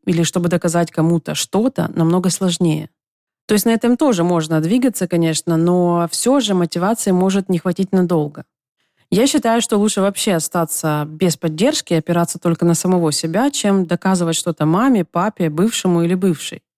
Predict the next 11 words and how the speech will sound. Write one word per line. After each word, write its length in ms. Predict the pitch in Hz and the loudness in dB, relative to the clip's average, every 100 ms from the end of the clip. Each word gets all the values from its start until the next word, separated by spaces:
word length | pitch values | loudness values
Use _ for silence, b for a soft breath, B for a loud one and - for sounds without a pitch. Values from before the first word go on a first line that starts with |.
| _ _ | _ _
Наверное, 420 | 175 185 302 294 220 | 2 2 4 2 2
самая 380 | - 208 175 | -2 -2 0
лучшая 280 | 165 160 175 | 0 -2 -4
поддержка — 680 | 185 190 302 320 - 220 214 | -2 0 0 -2 -2 -2 -2
это 200 | 220 - | -4 -4
попадание 560 | 202 190 208 190 156 147 | -4 0 0 2 0 -2
в 80 | - | -2
комьюнити 560 | 170 175 233 302 277 | 0 2 4 2 2
со 140 | 185 170 | -2 -4
схожими 440 | - 208 196 196 | -2 0 2 2
интересами. 720 | 185 185 185 151 - 85 90 | 2 2 0 -2 -4 -12 -14